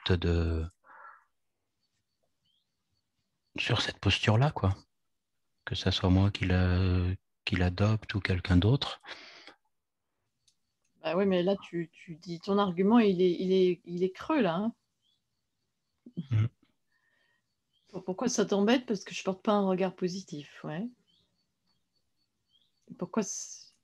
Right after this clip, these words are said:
Speaker 2: oui, ça, ça t'embête d'être, euh,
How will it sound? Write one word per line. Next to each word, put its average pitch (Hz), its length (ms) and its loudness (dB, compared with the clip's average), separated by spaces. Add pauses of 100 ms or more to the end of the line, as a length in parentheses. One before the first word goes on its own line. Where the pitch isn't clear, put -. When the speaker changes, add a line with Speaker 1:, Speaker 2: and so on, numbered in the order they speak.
(260)
Speaker 2:
oui, 185 320 -12
ça, - 220 -12
ça 175 180 -8
t'embête 180 400 -2
d'être, 147 480 -4
euh, 143 260 -4